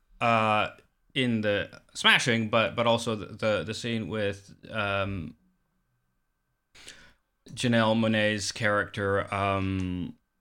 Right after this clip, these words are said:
as yet unnamed, uh, clearly having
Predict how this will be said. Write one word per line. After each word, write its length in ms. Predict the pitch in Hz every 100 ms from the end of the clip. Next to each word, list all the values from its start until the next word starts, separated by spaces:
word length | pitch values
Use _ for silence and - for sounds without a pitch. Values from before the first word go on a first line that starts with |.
| _ _ _ _ _ _ _ _
as 200 | 110 95
yet 140 | 104 98
unnamed, 560 | 98 98 95 98 95 - - - _
uh, 720 | 123 117 110 107 104 104 98 - - _ _ _ _ _ _ _ _ _ _ _ _ _ _ -
clearly 360 | - 156 113 -
having 640 | 120 120 113 110 107 -